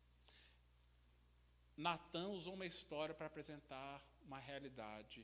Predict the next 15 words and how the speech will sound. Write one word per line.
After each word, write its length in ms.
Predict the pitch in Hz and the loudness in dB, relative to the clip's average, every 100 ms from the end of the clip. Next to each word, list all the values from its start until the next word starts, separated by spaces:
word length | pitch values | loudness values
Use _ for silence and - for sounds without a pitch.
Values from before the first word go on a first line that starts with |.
| 113 | -12
visível 880 | 117 120 110 131 180 196 202 208 214 - - - | -14 -8 -4 -2 -2 -2 -2 -2 -4 -12 -12 0
para 180 | 135 | 2
Davi, 600 | 127 123 117 117 123 127 - - - - - | 4 2 0 -6 -6 -6 -10 -20 -20 -16 -4
mas 240 | 120 120 | -2 0
que 120 | - | -2
ele 300 | 123 120 123 - | -4 -4 -6 -10
não 260 | 117 135 185 | -10 -6 -4
estava 400 | 175 - 127 127 | -4 -2 -2 -2
enxergando, 480 | 127 151 127 104 101 | -6 -6 -8 -8 -8
estava 320 | - 110 120 | -8 -6 -6
cego. 420 | - - 71 76 - - - - - - - - - - - - - | -6 -8 -10 -14 -20 -20 -20 -20 -20 -20 -20 -20 -20 -20 -20 -18 -6
E 40 | 120 | 4
nós 320 | 123 143 - | 8 8 6
precisamos 600 | 147 143 127 131 135 - | -2 -4 0 2 2 -2
também 420 | 127 123 127 | -2 0 0